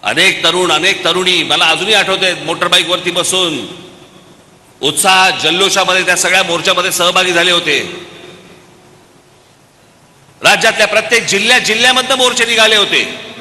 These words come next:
काय झालं? आज त्यातल्याच एका गरीब वर्गाला घेऊन आज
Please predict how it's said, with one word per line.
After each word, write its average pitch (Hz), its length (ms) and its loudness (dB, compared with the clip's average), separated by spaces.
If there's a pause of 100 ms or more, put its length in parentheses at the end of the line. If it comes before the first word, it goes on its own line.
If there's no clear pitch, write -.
(1500)
काय 214 200 2
झालं? 127 200 -2 (4000)
आज 151 200 0
त्यातल्याच 220 440 2
एका 196 240 0
गरीब 180 320 -2
वर्गाला 180 340 2
घेऊन 165 320 0
आज 170 300 -2